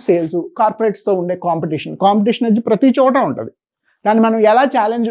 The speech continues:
ఫేస్ చేయగలం అనేది ఆలోచించగలిగితే మోడల్ క్లిక్ అవడానికి ఎక్కువ అవకాశాలు ఉన్నాయి. And ఆర్ఓఏ, యూజువల్గా మనం ఒక వన్ పాయింట్ టూ ఫైవ్ సీఆర్ ఇన్వెస్ట్ చేసాము అంటే within ఎయిటీన్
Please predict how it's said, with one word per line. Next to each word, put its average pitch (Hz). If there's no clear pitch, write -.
ఫేస్ 202
చేయగలం 196
అనేది 175
ఆలోచించగలిగితే 170
మోడల్ 240
క్లిక్ 202
అవడానికి 165
ఎక్కువ 196
అవకాశాలు 139
ఉన్నాయి. 117
And 277
ఆర్ఓఏ, 143
యూజువల్గా 220
మనం 190
ఒక 208
వన్ 180
పాయింట్ 208
టూ 170
ఫైవ్ 160
సీఆర్ 185
ఇన్వెస్ట్ 170
చేసాము 165
అంటే 139
within 370
ఎయిటీన్ 208